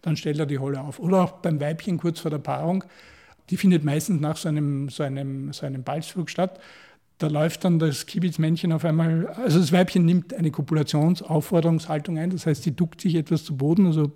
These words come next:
äh, mit dem Vorderkörper, äh, etwas näher zum Boden, der Hinterteil, so das Hinterteil sozusagen in die Höhe, äh, gehoben. Wenn das ein Männchen sieht von der Ferne, dann fliegt er wieder Blitz hin, sozusagen, also läu-, die letzte Strecke läuft er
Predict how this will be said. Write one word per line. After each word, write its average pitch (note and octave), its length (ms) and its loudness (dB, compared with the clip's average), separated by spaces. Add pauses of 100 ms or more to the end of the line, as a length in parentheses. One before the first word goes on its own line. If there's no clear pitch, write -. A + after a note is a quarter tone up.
äh, E3+ 120 -2
mit F3 300 -4
dem D#3+ 120 2
Vorderkörper, D#3+ 680 2 (400)
äh, E3+ 340 0
etwas D#3+ 240 -2
näher D#3 180 4
zum D3 180 2
Boden, F3+ 320 4 (380)
der E3 100 2
Hinterteil, E3 500 4
so D#3+ 180 0
das C#3+ 160 -2
Hinterteil E3 380 2
sozusagen D#3 340 -2
in C#3+ 80 2
die C3+ 120 0
Höhe, E3+ 340 4 (260)
äh, D#3 180 2
gehoben. D#3+ 360 4 (260)
Wenn E3+ 140 4
das F3+ 120 2
ein E3+ 160 6
Männchen E3+ 360 2
sieht G#3 240 0
von D#3+ 140 0
der D3 100 2
Ferne, E3+ 320 -2 (420)
dann E3+ 200 0
fliegt G3+ 360 -2
er F3 80 0
wieder F#3 160 2
Blitz F3+ 300 -2
hin, F3+ 220 2
sozusagen, G3 420 0
also D#3+ 200 -2
läu-, F3+ 280 2 (520)
die G3+ 160 -4
letzte F3 300 0
Strecke F3 260 -2
läuft D#3+ 380 -2
er A3 200 0